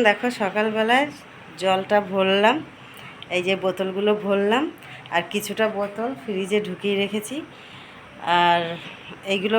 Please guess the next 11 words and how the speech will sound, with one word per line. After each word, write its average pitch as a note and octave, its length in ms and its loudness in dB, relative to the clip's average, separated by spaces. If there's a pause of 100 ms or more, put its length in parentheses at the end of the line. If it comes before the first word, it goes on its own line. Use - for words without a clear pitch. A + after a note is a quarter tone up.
বাইরে G3+ 220 8 (100)
থাক, C#4 160 4 (240)
ওইগুলো F#3 280 0 (100)
আবার G3 160 2 (140)
শেষ F#3 240 -2
হবে, B3 120 -2 (100)
তারপরে F3 320 -2
এগুলো D#3+ 200 -8 (100)
ঢোকাবো। D3 300 -12 (1120)
এখন F#3+ 200 -2 (140)
বাজে G3+ 340 6